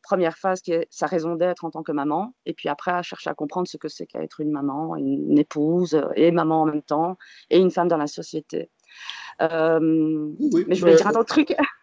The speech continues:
Speaker 1: <laughs> Je
Speaker 2: Non,
Speaker 1: sais
Speaker 2: mais
Speaker 1: plus ce que
Speaker 2: c'est,
Speaker 1: je voulais
Speaker 2: non,
Speaker 1: dire.
Speaker 2: mais c'est, euh, c'est très intéressant ce, euh, ce genre de discussion.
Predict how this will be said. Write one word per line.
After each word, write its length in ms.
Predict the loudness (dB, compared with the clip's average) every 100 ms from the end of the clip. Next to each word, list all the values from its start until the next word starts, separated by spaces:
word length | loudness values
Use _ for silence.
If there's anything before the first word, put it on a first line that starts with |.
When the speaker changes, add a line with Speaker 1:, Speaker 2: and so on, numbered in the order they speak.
| _
Speaker 1:
<laughs> 260 | -6 -4 -6 _ -18
Je 160 | -8
Speaker 2:
Non, 80 | 0
Speaker 1:
sais 60 | 2
Speaker 2:
mais 60 |
Speaker 1:
plus 60 | 2
ce 80 | 0
que 0 |
Speaker 2:
c'est, 20 |
Speaker 1:
je 40 | -4
voulais 120 | -2
Speaker 2:
non, 80 | -2
Speaker 1:
dire. 160 | -2
Speaker 2:
mais 60 | -2
c'est, 240 | 0 6
euh, 340 | 8 10 8 4
c'est 200 | -4 -8
très 220 | -2 0 0
intéressant 500 | 2 2 2 -2 -4
ce, 140 | -2
euh, 1200 | -2 -2 -2 -2 -4 -4 -4 -6 -6 -8 -8 -8 -6
ce 160 | -2
genre 200 | 2 2
de 100 | 2
discussion. 580 | -2 -4 -4 0 2 0